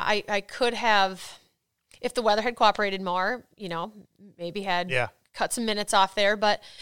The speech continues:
Speaker 1: but other than that, yeah, I just, I did my best, and I'm still pleased with the result.
Speaker 2: Cool,
Speaker 1: So.
Speaker 2: cool. Did you get into the, the recovery zone? Did you get some photos? Did you get some food? What did you do? Around the parking lot there after you were done? Anything?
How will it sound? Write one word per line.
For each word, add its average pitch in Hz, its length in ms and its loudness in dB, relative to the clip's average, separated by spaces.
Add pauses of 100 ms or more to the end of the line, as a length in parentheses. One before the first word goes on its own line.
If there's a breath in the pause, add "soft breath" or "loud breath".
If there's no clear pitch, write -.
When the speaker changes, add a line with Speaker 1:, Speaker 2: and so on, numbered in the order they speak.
(100)
Speaker 1:
but - 180 -2
other 285 160 4
than 254 160 -6
that, 233 260 2
yeah, 269 120 -2
I 240 120 -2
just, 233 340 -6 (240 loud breath)
I 190 300 -2
did 202 180 -8
my 214 120 -4
best, 202 500 -2
and 170 480 -10 (220)
I'm 175 300 -2
still 165 200 -6
pleased - 260 -10
with - 60 -18
the 160 80 -16
result. 151 420 -10
Speaker 2:
Cool, 233 260 0
Speaker 1:
So. - 240 -10
Speaker 2:
cool. 180 200 -2
Did 135 180 -2
you 131 100 -4
get 139 140 -2
into 147 240 0
the, 131 480 2
the 120 100 -2
recovery 135 440 -4
zone? 139 300 2
Did 127 100 -4
you 120 80 -4
get 127 100 -2
some 127 140 -6
photos? 135 360 0
Did 120 60 -8
you 123 60 -8
get 123 120 -4
some 127 120 -6
food? 135 340 -4
What 127 120 -4
did 120 80 -8
you 117 60 -6
do? 123 320 -2 (520 soft breath)
Around 127 260 2
the 120 60 -4
parking 127 260 -4
lot 113 200 -2
there 117 200 -2
after 117 200 -6
you 117 80 -4
were 113 100 -6
done? 113 180 -6
Anything? 135 380 -6